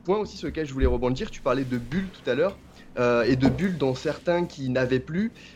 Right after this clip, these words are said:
Euh, je suis pas tout à fait d'accord avec ça, puisque quand on regarde un petit peu des, des études et des sondages qui sont faits à l'échelle mondiale, on constate en fait que la Switch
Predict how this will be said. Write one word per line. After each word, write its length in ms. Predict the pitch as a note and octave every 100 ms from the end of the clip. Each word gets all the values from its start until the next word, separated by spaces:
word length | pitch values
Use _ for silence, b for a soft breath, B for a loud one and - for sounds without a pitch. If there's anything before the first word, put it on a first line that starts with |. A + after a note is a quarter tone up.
| B
Euh, 140 | B2+
je 40 | C3
suis 100 | -
pas 120 | G#3+
tout 120 | -
à 60 | F#3
fait 140 | F3+
d'accord 240 | D3+ C#3+ C#3+
avec 160 | C#3+
ça, 120 | -
puisque 220 | A#3 - C3
quand 140 | F3
on 20 |
regarde 240 | D#3 F3 D3+
un 80 |
petit 140 | C3 -
peu 140 | E3+
des, 220 | C#3 B2
des 260 | A#2 A2+ A#2+
études 280 | D3 - D#3+
et 60 |
des 100 | A#2+
sondages 460 | A#2+ - C3+ D3+ D3+
qui 80 | C3
sont 180 | C3 A#2
faits 160 | D#3+
à 40 | C3+
l'échelle 280 | A#2+ C3
mondiale, 460 | A#2+ A#2+ A#2+ F3 F#3+
on 140 | C3 C3
constate 400 | C3 C3 F#3+ F3+
en 60 |
fait 200 | B2+ F3+
que 80 | C#3
la 100 | A#2+
Switch 380 | B2 F#3 G3